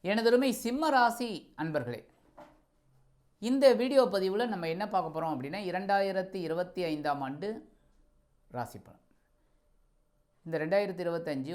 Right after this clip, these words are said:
உங்களுக்கு எப்படிப்பட்ட ஆண்டாக அமையும்? அதுக்கு முன்னாடி அந்தந்த ராசி அன்பர்கள்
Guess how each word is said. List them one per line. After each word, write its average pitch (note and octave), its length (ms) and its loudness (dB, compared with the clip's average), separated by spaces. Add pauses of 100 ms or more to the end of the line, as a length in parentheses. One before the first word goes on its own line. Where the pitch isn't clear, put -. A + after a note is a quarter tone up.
உங்களுக்கு C3+ 320 -8 (160)
எப்படிப்பட்ட F#3 640 -8
ஆண்டாக C3+ 400 -2
அமையும்? A2 260 -12 (1200)
அதுக்கு A#3+ 320 4
முன்னாடி F#3+ 260 0 (1300)
அந்தந்த B3+ 420 2 (140)
ராசி C4 380 6 (100)
அன்பர்கள் G3+ 420 0